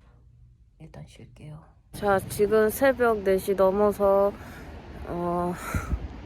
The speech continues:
하고 있-, 지금 나왔고요. 택시 기다리고 있어요. 팀원이 그 택시로 하고 있는 그 온단가? 그 어플로 이용해서,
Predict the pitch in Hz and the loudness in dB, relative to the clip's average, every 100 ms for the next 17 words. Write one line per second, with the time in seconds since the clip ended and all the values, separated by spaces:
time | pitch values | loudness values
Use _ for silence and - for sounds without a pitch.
0 | - 208 214 202 170 - - - 185 180 | -6 -4 0 0 0 -4 -10 -2 0 4
1 | 165 185 185 180 185 180 254 - 208 208 | 4 4 2 2 4 2 0 -2 -4 2
2 | 190 190 175 170 160 156 156 156 - - | 4 4 2 0 0 0 0 0 -4 -14
3 | - - - - 294 294 294 277 254 240 | -14 -14 -14 -4 2 4 4 4 2 0
4 | 226 - - - - - - - 196 180 | -2 -8 -12 -12 -14 -14 -10 0 2 4
5 | 277 269 - 254 226 202 196 - - - | 2 0 0 2 4 4 2 -2 -10 -12
6 | - - - - - - - - - - | -12 -12 -14 -14 -14 -14 -14 -12 -12 -12
7 | - - 269 247 226 202 196 - 190 - | -10 0 4 8 8 6 2 6 6 6
8 | 170 185 208 202 220 240 208 180 170 240 | 4 4 4 4 4 4 6 6 4 2
9 | 220 196 185 190 190 185 180 | 6 6 6 4 2 0 0